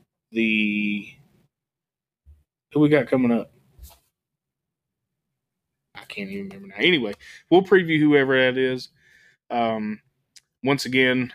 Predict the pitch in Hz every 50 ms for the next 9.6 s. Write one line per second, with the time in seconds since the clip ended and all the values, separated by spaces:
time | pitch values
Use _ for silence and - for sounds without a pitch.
0 | - _ - 127 120 120 117 113 - - 120 110 - - 127 127 - - 123 113
1 | 107 107 120 120 123 120 123 123 117 113 - - _ 117 110 110 113 - - -
2 | 123 117 117 117 - - 120 113 - 110 110 117 117 117 110 - 113 113 113 110
3 | 107 107 107 107 110 113 110 113 - - - 113 110 107 - 120 120 120 117 -
4 | 120 110 - - 104 104 110 113 110 104 101 117 143 147 - - - 110 - -
5 | 127 123 123 123 110 - _ _ - 104 104 104 104 113 123 127 - - 120 120
6 | 120 117 117 117 _ _ _ _ _ _ _ _ _ _ _ _ _ _ - 110
7 | 110 107 107 104 104 101 104 117 131 131 143 139 - - - 139 135 120 - -
8 | 127 120 120 117 113 113 92 95 123 127 120 120 117 113 113 110 - - 107 101
9 | 98 101 101 - 110 113 107 104 104 104 101 104